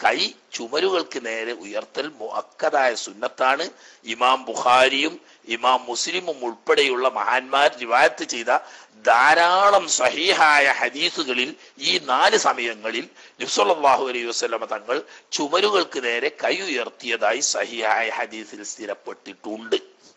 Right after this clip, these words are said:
എന്നാൽ ഹനഫി മദ്ഹബില് തക്ബീറത്തുൽ ഇഹ്റാമിന്റെ സമയത്ത് മാത്രമേ കൈ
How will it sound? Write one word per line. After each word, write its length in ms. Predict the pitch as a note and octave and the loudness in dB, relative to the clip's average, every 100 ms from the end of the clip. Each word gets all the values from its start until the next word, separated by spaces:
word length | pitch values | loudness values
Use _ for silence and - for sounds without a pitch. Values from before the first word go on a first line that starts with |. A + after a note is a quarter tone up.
| _ _ _ _ _ - A2+ | _ _ _ _ _ 0 0
എന്നാൽ 320 | A#2 B2+ C#3+ - - | 2 0 0 -2 0
ഹനഫി 500 | C#3 D3+ F3 F3+ A#3 F#3+ | 2 4 0 0 -2 0
മദ്ഹബില് 640 | B2 G2+ G#2 - A#2 D#3+ G#3+ - - - _ - | -2 -2 -6 -4 -2 0 -2 -6 -20 -20 _ -4
തക്ബീറത്തുൽ 600 | E3+ - A#3 A3+ - D3 C#3 | -4 0 2 2 2 0 2
ഇഹ്റാമിന്റെ 540 | C3 B2+ B2+ B2 A#2+ A#2+ | 4 4 4 0 -6 -6
സമയത്ത് 420 | A2 A#2+ B2 - A#2+ A2 | -6 -6 -6 -6 -4 -2
മാത്രമേ 600 | A#2 - C3+ C3 C3+ D3+ F#3 - - _ | -2 -2 0 2 2 0 0 -6 -20 _
കൈ 100 | - | -2